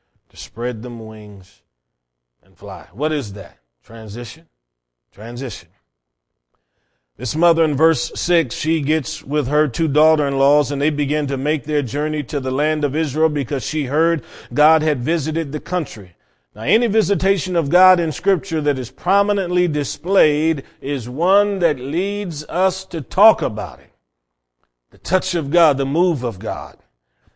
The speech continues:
When you consider that there was a famine in Judea and God opened the heavens so that the rains and blessing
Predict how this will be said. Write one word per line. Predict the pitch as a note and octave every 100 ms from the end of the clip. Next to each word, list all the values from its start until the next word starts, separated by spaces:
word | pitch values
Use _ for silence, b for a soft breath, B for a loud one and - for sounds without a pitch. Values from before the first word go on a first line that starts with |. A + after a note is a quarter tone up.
| _ _ _
When | A2+
you | F#3 G3+
consider | G#3 F#3 - A3+ F#3+
that | E3 E3+ E3
there | E3+
was | E3+ C#3
a | -
famine | - G3+ A#3 G#3 C#3+ C3+ C#3+ B2+ b b
in | D3+ D3 C3+
Judea | A#2+ C#3 A#2 B2 A#2+ C#3 -
and | C#3 C#3 A#2
God | D#3+ F#3+ F#3+ F#3+ -
opened | G3+ A3+ G#3+ G#3 F#3
the | E3
heavens | C#3 G3 D3 C#3 D#3+ -
so | E3
that | D3+ D#3+ -
the | C#3+
rains | C3+ F3+ G3 D#3 D3+ E3 C#3+ -
and | C#3+ C#3+ B2+ G#2+
blessing | E3 A3 - - D3+ B2+